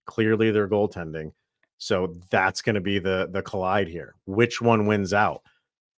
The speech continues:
To me, more often than not, defense and goaltending is where you need it. But if the Avalanche can figure it out, if they can figure out how to win those battles to, to, in, in, uh,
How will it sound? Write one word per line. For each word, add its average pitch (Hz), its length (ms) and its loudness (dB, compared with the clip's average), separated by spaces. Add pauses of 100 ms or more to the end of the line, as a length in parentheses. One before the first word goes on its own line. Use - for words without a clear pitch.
(180)
To 101 60 -4
me, 120 400 4
more 101 300 2
often 117 320 4
than 107 140 2
not, 110 420 0
defense 113 480 0
and 123 100 0
goaltending 117 480 2
is 80 120 -8
where 92 240 -2
you 107 200 0
need 120 240 4
it. 85 180 2 (680)
But 98 100 -4
if 95 140 -4
the 98 120 0
Avalanche 127 320 4
can 110 120 0
figure 117 420 0
it 104 60 2
out, 104 240 2
if - 80 -16
they 90 80 -10
can 87 100 -10
figure 113 480 -2
out 98 320 0 (340)
how 120 320 2
to 123 80 2
win 113 280 2
those 107 220 0
battles 92 500 -2
to, 107 100 -14 (140)
to, 110 180 -10
in, 104 220 -8
in, 107 260 -4
uh, 98 160 -8